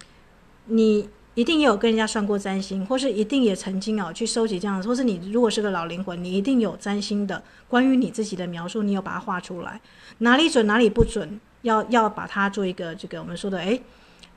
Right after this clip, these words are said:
哪一个描述适合你，哪个描述你觉得怪怪的，也可以把它丢一边哦，或是把它指出来。因为是这个研究所的课程嘛，类似像这样的课程，所以哦，所以啊，自己的功课要先做好，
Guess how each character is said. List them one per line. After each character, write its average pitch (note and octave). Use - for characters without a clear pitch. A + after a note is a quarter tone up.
哪 A3
一 A#3+
个 B3
描 G#3
述 G#3+
适 G3+
合 F3
你， E3+
哪 F#3
个 A3
描 G3+
述 C4
你 G#3
觉 F3
得 F3+
怪 G#3
怪 G3
的， F3
也 E3
可 E3+
以 G3
把 F3
它 E3+
丢 F#3
一 F3+
边 F3
哦， E3
或 C4
是 C4
把 F#3+
它 G3
指 F3+
出 F#3
来。 -
因 B3
为 C#4
是 A#3
这 G#3+
个 F3+
研 G#3+
究 B3+
所 G3+
的 E3
课 G3+
程 F3+
嘛， E3+
类 A3
似 A3
像 G3+
这 F#3+
样 G3
的 F3
课 G3
程， -
所 D4
以 D4+
哦， A#3+
所 A#3
以 A3+
啊， F#3
自 D#4
己 G#3
的 F#3+
功 A3+
课 A#3
要 G#3
先 G3+
做 G3
好， -